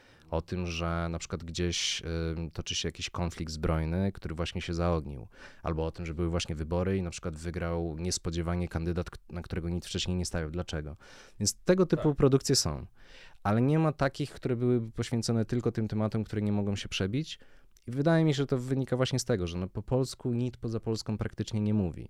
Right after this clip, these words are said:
Speaker 1: W związku z czym, mm, ten nakład środków jest kładziony na te rzeczy takie
Speaker 2: Mhm.
Speaker 1: najważniejsze, najistotniejsze. No, to nie jest jedyny powód, ale, więc ja po prostu wypełniam tę lukę.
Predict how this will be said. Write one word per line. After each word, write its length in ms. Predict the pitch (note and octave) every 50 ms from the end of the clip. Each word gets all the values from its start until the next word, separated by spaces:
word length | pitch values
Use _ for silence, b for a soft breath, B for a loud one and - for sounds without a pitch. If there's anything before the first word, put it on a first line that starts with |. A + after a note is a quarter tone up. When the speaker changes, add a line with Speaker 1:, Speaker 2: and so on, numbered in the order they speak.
| - - -
Speaker 1:
W 40 |
związku 300 | - F#2 F#2+ - - -
z 40 | G2+
czym, 380 | - - - G#2 G2+ G2+ G2+ G2 b b b b b b b b b _ - - -
mm, 500 | F#2 F#2 F#2 F#2 F#2 F#2 F#2 F#2+ F#2 E2+ - _ - - _ _ _ _ - - - _
ten 220 | - G2+ F#2+ F#2+ G2
nakład 380 | G2+ G#2+ A2+ - - G#2+ F#2+
środków 500 | - - - G2 F2+ - - - F#2+ -
jest 140 | F#2+ F2+ -
kładziony 380 | - - F2+ E2+ F#2 F2+ F2+ F2+
na 140 | F2+ F2+ F2
te 120 | - F2
rzeczy 600 | E2 F2+ F2 - - F2+ E2+ E2+ E2+ E2+ E2+ E2+
takie 340 | - D#2+ D#2 - - F2+ E2+
Speaker 2:
Mhm. 440 | E2+ E2+ E2+ E2 E2 E2 E2 E2 E2 - B B B B B B B B B
Speaker 1:
najważniejsze, 600 | B F2 F2+ F#2 F2+ G2 F#2 F#2+ G2 F#2+ F2+ - G2
najistotniejsze. 600 | F#2 F2+ F2+ - - F#2 - G2 G2 G2 G#2 G2+
No, 60 | F#2+ G2 G2 - - - - -
to 80 | - F#2+
nie 80 | G2
jest 140 | G2+ F#2+ - -
jedyny 220 | F#2+ F#2 G2 G2
powód, 380 | - A2 G2 E2 D#2 - - - -
ale, 320 | F2 F2 F2+ F#2 F2+ F#2 - b b b b b b b b -
więc 160 | G2+ G2 -
ja 100 | C3 C3
po 100 | C3+ C3
prostu 220 | B2+ C3 - -
wypełniam 320 | A#2+ A#2 - A#2+ A#2+ A#2 A2
tę 100 | A2+ A2+
lukę. 440 | G#2+ G#2 G2 E2+ - - - -